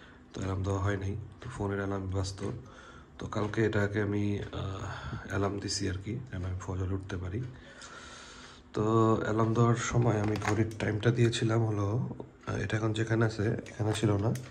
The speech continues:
আমি টাইমটা দিয়েছি, আমার স্পষ্ট খেয়াল আছে এখানে, হ্যাঁ। আর এখানে দিলে, এ-, এখানে থাকলে already ফজর পার হয়ে যায়, তো আমি এখানে দিয়ে রাখছিলাম, ঠিক আছে।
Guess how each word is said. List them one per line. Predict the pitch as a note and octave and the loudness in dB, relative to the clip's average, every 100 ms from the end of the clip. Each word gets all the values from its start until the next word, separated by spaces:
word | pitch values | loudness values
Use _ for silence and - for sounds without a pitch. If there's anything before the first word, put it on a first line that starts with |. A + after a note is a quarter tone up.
| - - - - - | -16 -18 -20 -8 -4
আমি | A2+ | -2
টাইমটা | A2+ G#2+ G#2 | 2 2 2
দিয়েছি, | A2 A2+ A2+ | 2 4 4
আমার | A2 | 4
স্পষ্ট | - B2 A2+ | 2 2 2
খেয়াল | - G#2+ | 2 2
আছে | A2+ - D3+ - - - - - - - - - - - | 2 4 4 2 -6 -18 -20 -20 -20 -20 -20 -20 -20 0
এখানে, | - - F3+ E3 - | 2 2 0 -2 -2
হ্যাঁ। | F#3+ B3+ - - - - - - - - - - | -2 -2 -6 -16 -20 -16 -14 -12 -14 -18 -10 -2
আর | |
এখানে | - B2+ A#2 A#2+ | 2 4 4 4
দিলে, | A#2 C3 A#2 C3 - - - - | 4 4 6 4 0 -12 -10 -2
এ-, | B2 - | 0 2
এখানে | B2 A#2 B2 | 2 4 2
থাকলে | B2+ B2+ A#2+ B2+ - | 2 2 6 8 6
already | - G#2 G#2 G#2+ G#2 G#2 | 2 0 0 -2 -2 -2
ফজর | - G#2 G#2 - | 2 4 4 2
পার | A2+ | 0
হয়ে | A2 G2+ | 2 0
যায়, | G2+ B2+ - - - - - - - | 0 -2 -4 -12 -20 -20 -20 -20 -8
তো | G#2+ | -2
আমি | G#2+ | 0
এখানে | - G#2+ A2+ G2+ | 2 4 4 2
দিয়ে | G2+ G2 | 0 0
রাখছিলাম, | G2 - - G#2 G2+ | -2 -4 -6 -6 -8
ঠিক | - F#3+ | -6 -6
আছে। | - | -4